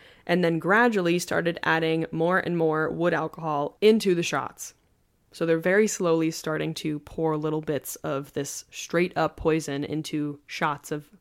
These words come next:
liquor, which again is incredibly lethal. Consuming just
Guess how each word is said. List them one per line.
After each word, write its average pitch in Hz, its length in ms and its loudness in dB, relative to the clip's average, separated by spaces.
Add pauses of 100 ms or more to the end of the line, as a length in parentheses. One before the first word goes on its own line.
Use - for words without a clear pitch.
(140)
liquor, 151 420 -6 (1040)
which 214 300 2
again 196 520 2
is 190 380 6
incredibly 247 880 0
lethal. 226 600 -2 (360)
Consuming 254 560 4
just 185 320 2